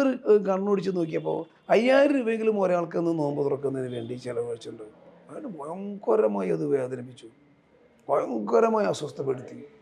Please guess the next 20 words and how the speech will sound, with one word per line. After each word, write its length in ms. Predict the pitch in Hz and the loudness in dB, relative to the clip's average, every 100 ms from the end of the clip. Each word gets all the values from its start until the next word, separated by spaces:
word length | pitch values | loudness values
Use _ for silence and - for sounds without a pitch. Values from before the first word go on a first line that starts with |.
| - - - - 185 | -20 -20 -20 -2 4
ഞാൻ 140 | 226 208 | 4 6
പഠിക്കാൻ 560 | 208 202 - 214 202 202 | 4 2 2 4 4 2
ശ്രമിക്കുന്നൊരു 500 | - 185 175 180 180 160 | -2 -2 -2 -2 0 0
ഇസ്ലാം, 320 | - 160 147 147 - - _ 165 | -2 0 0 -2 -8 -20 _ 0
ഞാൻ 160 | 180 196 180 | 2 2 2
അറിയാൻ 300 | 175 196 202 | 2 0 0
ശ്രമിക്കുന്നൊരു 500 | 196 180 160 170 165 160 | -2 -4 -4 -4 -4 -4
ഇസ്ലാം, 280 | 156 147 143 - - | -2 -2 -2 -8 -6
ഞാൻ 100 | 175 170 | 0 2
അറിഞ്ഞുകൊണ്ടിരിക്കുന്നൊരു 800 | 165 185 190 190 180 170 165 147 | 0 0 -2 -2 -2 -4 -2 -4
ഇസ്ലാം, 280 | - 139 131 139 _ _ _ 190 | -4 -4 -6 -8 _ _ _ 0
ഇങ്ങനെയല്ല 520 | 214 220 196 190 208 185 - _ | 4 4 2 2 0 0 -2 _
റമദാൻ 300 | 170 170 175 175 | -2 0 0 0
മാസത്തെ 240 | 156 - 139 | -4 -2 -2
പറ്റി 180 | 139 135 | -2 -4
പറഞ്ഞിരിക്കുന്നത്. 480 | 127 123 117 127 117 160 226 | -6 -8 -12 -16 -12 -6 -4
എന്തൊരു 360 | 277 302 226 - | 0 2 2 0
സങ്കടമാണ് 560 | 190 175 170 175 151 143 143 | -2 2 2 4 0 -2 -8
എന്ന് 140 | 139 135 | -10 -10
തോന്നി. 220 | 117 127 | -12 -14